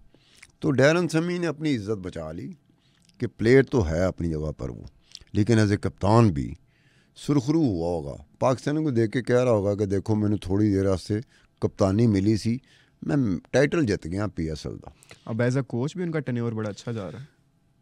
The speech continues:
Speaker 1: हाँ, कोच के ऊपर ना हम लोग ऐसे बात करेंगे कि कल भी मैंने कहा था ना कि पाकिस्तान के हवाले से ना कोच,
Speaker 2: हम्म।
Speaker 1: चाहे हेड कोच हो या आकिब जावेद साहब,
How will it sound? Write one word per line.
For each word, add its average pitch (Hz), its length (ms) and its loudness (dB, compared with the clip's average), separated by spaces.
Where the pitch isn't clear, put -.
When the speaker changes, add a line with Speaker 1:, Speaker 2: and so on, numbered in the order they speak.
Speaker 1:
हाँ, 165 240 2
कोच 190 380 4
के 214 100 4
ऊपर 196 260 6
ना 202 100 4
हम 156 240 4
लोग 165 160 4
ऐसे 139 260 8
बात 131 260 8
करेंगे 143 400 4
कि 143 120 -6
कल 143 160 2
भी 160 120 0
मैंने 139 240 2
कहा 117 220 4
था 147 140 -2
ना 160 80 -2
कि 156 140 -2
पाकिस्तान 147 840 2
के 151 120 2
हवाले 107 460 4
से 127 140 -2
ना 151 80 -2
कोच, 165 640 8
Speaker 2:
हम्म। 117 280 -2
Speaker 1:
चाहे 104 200 6
हेड 95 300 4
कोच 135 320 4
हो 131 220 0
या 135 160 4
आकिब 160 260 2
जावेद 139 340 8
साहब, 151 340 0